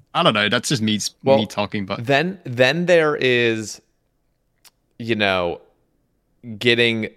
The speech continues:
Speaker 2: the, the speed run times. But you ha-, you
Speaker 1: Mm-hmm.
Speaker 2: can't. Yeah, you have to have another
Speaker 1: That's
Speaker 2: teammate that's
Speaker 1: true.
Speaker 2: just as good as you.
Speaker 1: Yeah, yeah.
Speaker 2: And you
Speaker 1: It's
Speaker 2: can
Speaker 1: about getting the right team, and
Speaker 2: Yep.
Speaker 1: the thing
Speaker 2: And
Speaker 1: is,
Speaker 2: the
Speaker 1: you
Speaker 2: good
Speaker 1: need, like,
Speaker 2: gear.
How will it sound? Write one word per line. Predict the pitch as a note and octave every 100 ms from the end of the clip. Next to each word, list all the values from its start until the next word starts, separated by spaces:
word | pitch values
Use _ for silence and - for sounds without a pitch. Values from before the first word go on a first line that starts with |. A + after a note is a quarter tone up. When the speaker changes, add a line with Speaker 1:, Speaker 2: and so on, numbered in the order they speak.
| _ -
Speaker 2:
the, | G2+ G2+ G#2 - _ _ _
the | G#2+
speed | G2+ - - A2 A2 F#2
run | D2+ -
times. | - A2 - - - _ _ _ _ _ _ A2+
But | C#3
you | C3+ B2
ha-, | - C#3+
you | A#2 A2+
Speaker 1:
Mm-hmm. |
Speaker 2:
can't. | B2 C#3 C3 B2
Yeah, | A#2+ A#2
you | A2 A2+
have | G#2+ C#3+ C#3
to | C3+
have | A#2+
another | A2+ A2 G#2
Speaker 1:
That's | -
Speaker 2:
teammate | C#3 F#2+ -
that's | A#2+ A2+
Speaker 1:
true. | A2
Speaker 2:
just | G#2 A#2 A2 -
as | G#2
good | F2+ F2+
as | E2+
you. | - - _ _ _ _ _ _
Speaker 1:
Yeah, | A2 B2 C3 _ -
yeah. | G#2 F#2+ - _ -
Speaker 2:
And | G#2+
you | G2+
Speaker 1:
It's | -
Speaker 2:
can |
Speaker 1:
about | D3 C#3+
getting | B2 A#2
the | A2
right | A2+ A2
team, | - A2+ A2+ A2
and | G#2 G2+ G2 _ _
Speaker 2:
Yep. | E2+ D#2 _ _ -
Speaker 1:
the |
thing | - D#3
Speaker 2:
And | D3+
Speaker 1:
is, |
Speaker 2:
the | F#2+
Speaker 1:
you | G2+
Speaker 2:
good | A#2
Speaker 1:
need, | B2
like, | F#2
Speaker 2:
gear. | F#2 F#2